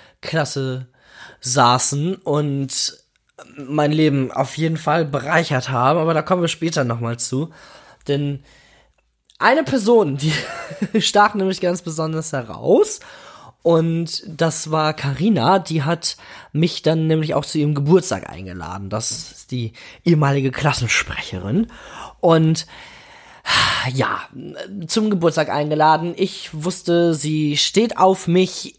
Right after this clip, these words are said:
Äh, sie wusste, ich, von meiner Seite ist da auch irgendwas. Ja, und dann war ich da beim Geburtstag und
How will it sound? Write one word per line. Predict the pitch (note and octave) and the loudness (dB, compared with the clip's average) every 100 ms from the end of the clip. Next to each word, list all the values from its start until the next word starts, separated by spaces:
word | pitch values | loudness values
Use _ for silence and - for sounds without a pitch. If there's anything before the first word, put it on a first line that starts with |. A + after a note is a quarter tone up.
| _ | _
Äh, | E3 - E3+ E3 | -14 -8 0 0
sie | D#3 D#3 C#3+ E3+ F#3 F3+ | 0 -4 -4 -2 0 0
wusste, | D3+ E3 - E3+ E3+ | 0 -6 -2 0 0
ich, | - D3 - - G3 G#3 A3+ _ _ _ _ _ _ _ - | -2 -8 -10 -14 -16 -20 _ _ _ _ _ _ _ _ -20
von | - B2+ | -12 -4
meiner | D3 D3 | -2 0
Seite | D3+ D#3 | 0 0
ist | D#3 - | -2 -2
da | - | 0
auch | D#3+ G3 | 2 2
irgendwas. | - F#3 F3 D#3+ E3 - - - - - | 2 2 2 -2 -4 -4 -12 -20 -20 -2
Ja, | C#3 - | -2 0
und | D3+ | 0
dann | G3+ | 4
war | G#3 | 6
ich | G3 | 4
da | F#3+ | 2
beim | E3 D3+ D3 | 0 0 0
Geburtstag | B2+ G#2 A2+ B2+ - - F3+ G3+ G#3 F#3 _ | -6 -8 -6 -6 -6 0 2 4 2 -8 _
und | D#3+ D#3+ D#3+ D#3 - | -4 -2 -2 -6 -12